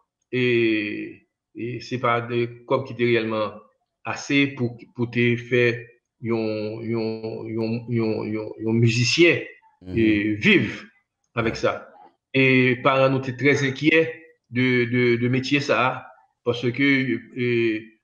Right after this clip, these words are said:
Speaker 1: à l'époque, en question, pas de compte parti en pile tout.
Speaker 2: Mhm.
Speaker 1: Et qui, qui ça nous va le faire, et comme, comme, comme travail, comme métier,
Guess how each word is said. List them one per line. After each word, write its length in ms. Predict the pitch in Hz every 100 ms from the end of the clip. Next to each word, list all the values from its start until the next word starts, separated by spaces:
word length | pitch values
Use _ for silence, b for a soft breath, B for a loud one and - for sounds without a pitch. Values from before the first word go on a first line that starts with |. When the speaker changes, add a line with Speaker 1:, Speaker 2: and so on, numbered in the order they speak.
| _
Speaker 1:
à 100 | -
l'époque, 400 | 127 131 131 123
en 60 | 127
question, 280 | 120 123 123
pas 120 | 117
de 80 | -
compte 200 | 120 110
parti 320 | 120 - 120
en 60 | 113
pile 240 | 117 110
tout. 420 | 208 214 - - _ _
Speaker 2:
Mhm. 160 | 82 76
Speaker 1:
Et 1080 | 135 131 131 123 127 123 123 120 110 113 - _ _ _ _
qui, 240 | - 131 - -
qui 100 | 160
ça 180 | - 175
nous 120 | 151
va 100 | 139
le 60 | 127
faire, 420 | - 208 170 - - - _ _
et 520 | 131 127 123 120 120 120
comme, 400 | 127 120 120 117
comme, 360 | 127 117 113
comme 220 | 113 123 113
travail, 380 | 120 113 120
comme 180 | - 117
métier, 500 | 120 117 170 139 -